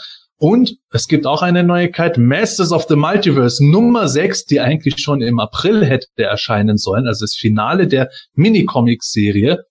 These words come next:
der Comic-Miniserie heißt es ja richtig. Das Heft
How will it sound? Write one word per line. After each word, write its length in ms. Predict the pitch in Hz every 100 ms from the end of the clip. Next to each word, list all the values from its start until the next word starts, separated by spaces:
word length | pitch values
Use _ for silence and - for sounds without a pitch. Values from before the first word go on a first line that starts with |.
| _
der 80 | - -
Comic-Miniserie 960 | - 110 104 - 170 208 120 104 92
heißt 240 | 90 - -
es 100 | -
ja 100 | 101
richtig. 460 | 98 95 - 160 _ - - _ _ _ _
Das 340 | 170 180 -
Heft 180 | 160 160